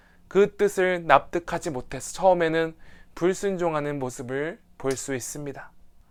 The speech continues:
그러나 분명한 사실은 하나님께서는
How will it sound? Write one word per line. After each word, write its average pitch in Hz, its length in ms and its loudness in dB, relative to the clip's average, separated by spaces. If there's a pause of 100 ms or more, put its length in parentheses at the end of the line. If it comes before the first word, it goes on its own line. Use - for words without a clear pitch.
(720)
그러나 139 260 2
분명한 143 480 0
사실은 143 480 2 (320)
하나님께서는 185 840 4